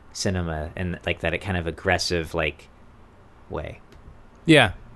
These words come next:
Speaker 2: Oh, a hundred percent agree. Plus the hard-boiled, like,
Speaker 1: Yeah.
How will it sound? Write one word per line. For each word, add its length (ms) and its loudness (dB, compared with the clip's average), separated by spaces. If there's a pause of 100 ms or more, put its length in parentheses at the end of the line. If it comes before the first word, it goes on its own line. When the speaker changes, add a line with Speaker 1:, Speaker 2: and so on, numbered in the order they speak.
Speaker 2:
Oh, 140 12
a 220 8
hundred 460 4
percent 280 2
agree. 240 4
Plus 420 8 (160)
the 180 8
hard-boiled, 720 8
like, 320 2 (120)
Speaker 1:
Yeah. 260 -4